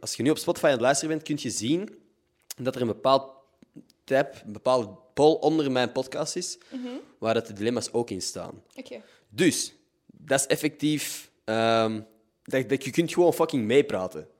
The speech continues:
Speaker 2: Ja.
Speaker 1: Nice,
Speaker 2: Ja.
Speaker 1: vind ik.
Speaker 2: Ja.
Speaker 1: Ik denk niet dat er veel podcasts zijn die dat doen.
Speaker 2: Nee.
Speaker 1: <laughs> Ziek. Ehm, het zijn wel meestal kind of fucked dilemma's.
Speaker 2: Oké.
Speaker 1: Ehm, heb jij toevallig zelf dingen waar je aan denkt?
Speaker 2: Nee.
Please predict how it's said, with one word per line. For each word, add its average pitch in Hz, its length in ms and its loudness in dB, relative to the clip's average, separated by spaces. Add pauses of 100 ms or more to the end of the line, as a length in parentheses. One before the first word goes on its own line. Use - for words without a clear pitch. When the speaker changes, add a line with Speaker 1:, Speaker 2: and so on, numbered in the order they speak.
Speaker 2:
Ja. 240 280 -10 (120)
Speaker 1:
Nice, - 500 -6 (440)
Speaker 2:
Ja. 247 80 -4
Speaker 1:
vind 214 120 0
ik. - 240 -10 (360)
Speaker 2:
Ja. 226 180 -8
Speaker 1:
Ik - 400 -20
denk 98 80 -8
niet 117 80 -2
dat 123 80 -2
er 107 60 -6
veel 110 120 -2
podcasts 120 360 0
zijn 113 140 0
die 101 100 -2
dat 95 140 -6
doen. 90 280 -8
Speaker 2:
Nee. 165 720 8
Speaker 1:
<laughs> 170 140 10
Ziek. 123 140 2 (540)
Ehm, 151 380 10 (480)
het - 100 -10
zijn 190 140 10
wel 196 160 8
meestal 160 520 6 (120)
kind 147 220 4
of 131 60 -4 (100)
fucked - 360 -2
dilemma's. 127 640 2 (680)
Speaker 2:
Oké. - 160 -4
Speaker 1:
Ehm, 110 560 4
heb - 220 -8
jij 160 140 0
toevallig - 460 -8 (300)
zelf 139 320 0
dingen 165 180 -2
waar 165 140 -6
je - 60 -10
aan 147 100 -8
denkt? - 300 -14 (140)
Speaker 2:
Nee. 220 180 -14